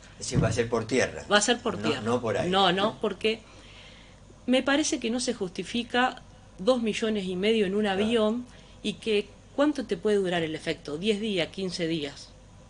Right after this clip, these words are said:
Speaker 2: Entonces más vale, se hace por tierra y lo podés hacer más seguido, por menos plata.
Speaker 1: Y otro tema, eh, los caminos de tierra, ¿no?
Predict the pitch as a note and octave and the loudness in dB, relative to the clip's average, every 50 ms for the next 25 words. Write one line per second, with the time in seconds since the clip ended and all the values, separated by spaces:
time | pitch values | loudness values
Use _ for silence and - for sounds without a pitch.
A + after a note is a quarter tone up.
0 | - - - - - - - F3 F#3+ F3+ G3+ G#3 G#3 - G3 F3+ F#3 E3+ F3+ F3+ | -20 -20 -20 -20 -20 -12 -8 -8 -6 -2 -2 -2 -2 -2 -4 -6 -6 -4 -2 0
1 | E3 E3 D3+ - - E3+ E3+ E3+ F3 E3+ - - D3 - - - - - - F3+ | 0 0 -2 -4 -2 0 0 0 0 -2 -4 -6 -6 -6 -6 -10 -14 -8 -6 -6
2 | F3 F3 - - A3 A#3+ B3 B3+ B3 C#4 D4 D4+ - - - - - - - - | -6 -6 -6 -2 0 0 0 0 0 -2 -4 -4 -6 -12 -20 -20 -20 -20 -18 -8
3 | - F3 D#3+ D#3+ D#3 - D#3 E3 F3 D#3+ - - E3 D#3+ D3+ D#3 - - C#3+ A#2+ | -4 -2 -2 -2 0 0 0 0 0 -2 -4 -4 -6 -6 -6 -8 -8 -10 -10 -10
4 | - - - - - - - - - - - - - - - - - - - - | -12 -14 -16 -18 -20 -20 -20 -20 -20 -20 -20 -20 -20 -20 -20 -20 -20 -20 -20 -18
5 | - - E3+ D#3+ D#3 D#3 C#3+ - - - C3 - - - - - - - - - | -8 -4 -2 -2 0 -2 -2 -4 -8 -10 -12 -12 -12 -14 -18 -20 -20 -20 -20 -20
6 | - - G#2+ A2 A2 B2 C#3 C#3 C#3+ D3+ D3 D3+ C#3 D3 D3 D#3 E3 E3 E3 E3 | -10 -6 -4 0 2 2 2 2 0 -2 -2 2 4 4 4 4 4 4 4 4
7 | E3 - - G#2 G#2+ G#2+ G#2+ G#2 G#2 G2+ G2+ G2 G2 G2 F#2+ F#2 F#2 F#2 F#2 F2+ | 2 0 0 0 0 2 2 2 2 2 2 2 2 0 0 0 0 -2 -2 -2
8 | F2+ F2+ F2 F2 F2+ F#2+ F#2 - G2 F#2+ G#2 G#2 G2+ F#2 F#2 F2 E2 F#2 F2+ E2 | -4 -4 -6 -6 -4 -6 -4 -4 -4 -4 -4 -6 -8 -8 -10 -10 -8 -6 -6 -6
9 | D2+ - - - - E2+ G2+ A2 A2+ | -8 -10 -16 -18 -16 -14 -14 -14 -14